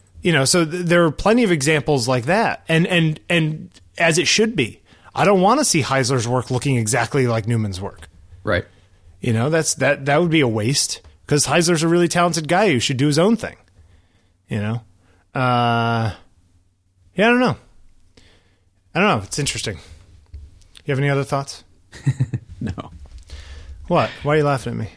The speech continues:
Speaker 2: Uh, it's just funny. On so many of these things, you, you end up with, "Yeah, I don't know." <laughs>
Speaker 1: Well, 'cause the, I mean,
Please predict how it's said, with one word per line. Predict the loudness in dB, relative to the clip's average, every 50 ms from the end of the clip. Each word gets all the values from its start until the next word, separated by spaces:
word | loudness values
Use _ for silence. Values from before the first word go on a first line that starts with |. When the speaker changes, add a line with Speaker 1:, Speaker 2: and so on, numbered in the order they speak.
| _ -20 -18
Speaker 2:
Uh, | -16 -10 -2 0 2 4 4
it's | 2 2 0
just | -2 -2 -4 -12 _ -20
funny. | -4 -2 0 2 2 2
On | 2 0 -2
so | -2 0 2 2
many | 2 2 2 2
of | 0
these | 0 -4 -4
things, | -4 -4 -4 -2 -4 -4
you, | -6
you | -6 -4 0 2 2 4
end | 4 4 2
up | 2 0 0
with, | 0 -2 -2 -2 -8 -18 -20 _ _ _ _ _ _ _ _ _
"Yeah, | 0 2 4
I | 6
don't | 6 6
know." | 6 6 4 2 -2 -6 -10 -12
<laughs> | -8 -6 -6 -4 -4 -6 -8 -8 -10 -10 -8 -8 -2 2
Speaker 1:
Well, | 2 2 4
'cause | 4 2 2 4
the, | 4 2 4 4 2
I | 4 4
mean, | 6 6 4